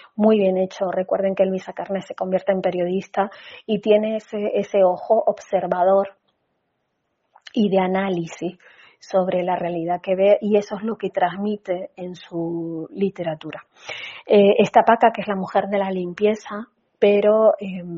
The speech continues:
una mujer de la limpieza que no responde a los cánones,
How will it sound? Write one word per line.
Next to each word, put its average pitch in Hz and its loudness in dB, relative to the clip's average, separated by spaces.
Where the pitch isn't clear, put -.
una 196 -4
mujer 190 -4
de 190 -2
la 185 -2
limpieza 180 -4
que 170 -6
no 170 -4
responde 180 -6
a - -4
los 160 -8
cánones, 190 -4